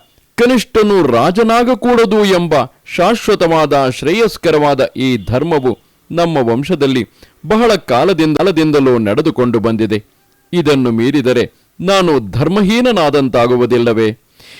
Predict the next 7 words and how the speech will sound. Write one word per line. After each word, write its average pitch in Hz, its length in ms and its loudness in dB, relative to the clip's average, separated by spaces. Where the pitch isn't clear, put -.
ಇದನ್ನು 196 440 2
ಮೀರಿದರೆ 165 720 2
ನಾನು 190 400 2
ಧರ್ಮಹೀನನಾದಂತಾಗುವುದಿಲ್ಲವೇ? 165 2000 2
ಸಕಲವಾದ 156 800 0
ಸಂಪತ್ತಿನಿಂದಲೂ 143 1040 0
ಸಮೃದ್ಧವಾಗಿರುವ 151 1080 0